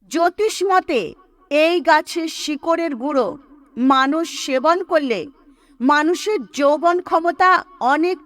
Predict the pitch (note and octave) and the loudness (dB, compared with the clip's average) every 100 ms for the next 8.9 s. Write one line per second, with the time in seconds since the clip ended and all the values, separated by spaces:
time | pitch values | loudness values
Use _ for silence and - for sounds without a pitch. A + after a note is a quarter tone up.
0 | _ B3 C#4 D4+ A3+ A3 D4+ C#4 A#3 A#3 | _ 0 2 0 -2 -4 -4 -2 -2 0
1 | A3+ A3+ G3 F#3 - _ _ _ _ _ | 0 0 0 -2 -12 _ _ _ _ _
2 | _ - D#4 F#4 G4+ E4 E4+ F4 G4+ G4 | _ -2 0 2 2 2 2 0 -6 -6
3 | - E4 D4+ F4+ F#4 F#4 - C4+ C4+ C4 | -4 -6 -2 0 2 2 2 2 2 -2
4 | C4 B3+ A3 F3 - _ _ _ A#3+ C4+ | -4 -4 -6 -8 -12 _ _ _ 2 2
5 | D4+ - F#4+ D#4+ D#4+ E4 - D4+ C4+ D#4+ | 2 -4 -2 -2 -2 -4 -4 -2 0 0
6 | F4+ F#4+ D#4+ A3 D3+ - _ _ _ _ | 0 -2 0 -2 -6 -14 _ _ _ _
7 | A3 C4+ C#4 D4 F4 - F#4+ - F4+ E4+ | -2 2 2 2 -2 -2 -6 -4 -2 -2
8 | F4 F#4 C#4+ G3+ C#4 A#3+ G#3 F4 | 0 -2 -4 -6 -6 -4 0 2